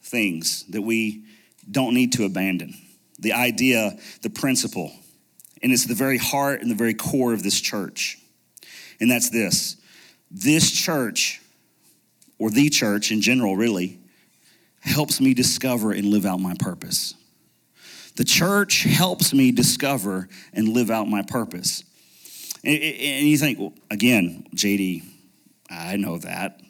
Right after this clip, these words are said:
That's great. I understand most of you know that.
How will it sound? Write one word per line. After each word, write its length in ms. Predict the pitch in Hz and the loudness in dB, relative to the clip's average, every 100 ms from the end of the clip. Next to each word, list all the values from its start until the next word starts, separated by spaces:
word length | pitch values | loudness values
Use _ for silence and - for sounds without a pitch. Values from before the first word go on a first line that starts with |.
| _ _ - | _ _ -12
That's 240 | 92 98 | -8 -6
great. 440 | - 104 101 82 - - _ - - - _ _ _ _ - | -4 -2 0 -2 -8 -20 _ -20 -20 -20 _ _ _ _ -6
I 140 | 110 | 0
understand 480 | 117 113 - 123 110 | 2 2 2 2 2
most 240 | 113 117 - | 2 0 -2
of 100 | 98 | -2
you 80 | |
know 200 | 107 107 | 0 0
that. 240 | 104 90 | 0 -2